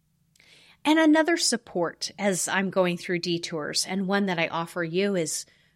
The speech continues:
going for walks, reading just a chapter in a book, like something that really nurtures you,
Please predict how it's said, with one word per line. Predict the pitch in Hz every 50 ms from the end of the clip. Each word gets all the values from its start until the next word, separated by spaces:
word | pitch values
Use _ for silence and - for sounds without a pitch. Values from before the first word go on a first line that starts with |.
| _ _ -
going | 196 185 180 180 175
for | - - - 180 165
walks, | 156 151 160 160 170 240 339 - - - - - - - - _ _ _ _ _ _ _ _ _ _ _ _
reading | 202 240 285 311 302 339 339 330 -
just | - 240 294 - - - -
a | 392
chapter | 349 - - 214 202 240 - - - 302 285 277 277 277
in | - - 220 208
a | 208 185 147
book, | - _ - 170 190 262 330 _ - - -
like | 190 190 202 -
something | - - 262 254 269 302 294 254
that | 220 - -
really | - 185 196 202 185 170
nurtures | 160 156 147 165 - - - 240 240 226 220
you, | 240 247 254 277 302 330 349